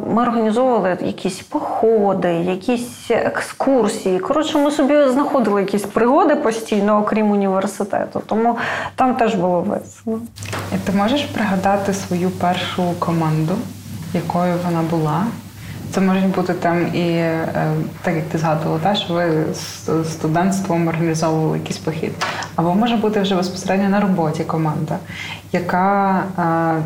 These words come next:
Speaker 2: дала тобі такий найцінніший урок.
Speaker 1: Ага, взагалі, мій, мій досвід як керівника, да, тобто фактично перше робоче місце, уявіть, мені двадцять один рік.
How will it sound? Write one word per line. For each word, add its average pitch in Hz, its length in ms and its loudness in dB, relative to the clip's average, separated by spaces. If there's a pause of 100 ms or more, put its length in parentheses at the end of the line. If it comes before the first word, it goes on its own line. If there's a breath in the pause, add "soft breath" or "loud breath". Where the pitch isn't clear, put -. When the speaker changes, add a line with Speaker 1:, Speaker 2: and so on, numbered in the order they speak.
Speaker 2:
дала 175 220 2
тобі 170 240 -2
такий 165 240 -6
найцінніший 165 720 0
урок. 147 400 -2 (760 loud breath)
Speaker 1:
Ага, 214 380 2
взагалі, 240 360 2
мій, 247 340 2
мій 247 280 4
досвід 185 560 2
як 170 420 -2
керівника, 208 760 2
да, 262 160 4
тобто 190 300 -4
фактично - 580 -4
перше 302 340 0
робоче 226 480 2
місце, 165 400 -2
уявіть, 196 460 0
мені 285 260 2
двадцять 262 500 0
один 185 300 0
рік. 156 300 -4